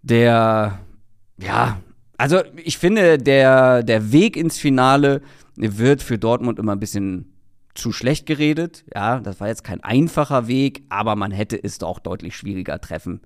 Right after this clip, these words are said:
können. Trotzdem P S G am Ende rausgehauen. Ähm, das musste auch erstmal schaffen. Äh, und auf der anderen Seite haben wir ein Team, was Meister geworden ist und unter anderem City und Bayern raushauen musste. Klar, Bayern jetzt auch nicht die Übermannschaft, aber wenn du mal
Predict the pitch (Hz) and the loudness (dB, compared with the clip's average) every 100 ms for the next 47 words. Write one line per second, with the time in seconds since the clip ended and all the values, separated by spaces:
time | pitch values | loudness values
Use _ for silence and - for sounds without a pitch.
0 | _ - 104 120 113 101 - - - 110 | _ -8 2 2 2 -2 -14 -14 -6 -4
1 | 107 95 98 95 101 98 82 95 80 92 | -4 -4 -4 -2 -2 -2 -4 -6 -6 -8
2 | - 90 85 - _ _ _ - 82 76 | -8 -8 -8 -10 _ _ _ -12 -8 -8
3 | 69 65 _ _ _ _ _ - 95 104 | -10 -12 _ _ _ _ _ -12 -6 -6
4 | - 73 123 131 120 107 113 113 98 - | -4 -2 0 2 0 0 0 -2 -8 -14
5 | - - _ - 110 107 - 131 135 113 | -20 -20 _ -4 -2 -2 0 2 2 0
6 | 110 127 127 120 120 117 117 110 110 120 | 0 2 2 2 2 2 2 0 0 0
7 | 104 104 117 123 120 110 110 117 104 120 | 2 0 0 -2 -2 0 0 0 -2 -6
8 | - 113 113 - 113 - 113 113 110 - | -6 -6 -6 -8 -10 -10 -10 -8 -10 -10
9 | 123 110 107 123 123 104 98 98 98 95 | -10 -6 -2 2 2 0 -4 -6 -6 -8
10 | 95 - 113 113 110 113 107 117 110 104 | -8 -8 -8 -6 -8 -8 -10 -10 -12 -8
11 | 127 123 120 135 143 117 110 117 107 110 | -6 -6 -6 0 0 0 -2 -6 -4 -4
12 | 117 117 110 110 104 | -4 -4 -4 -6 -8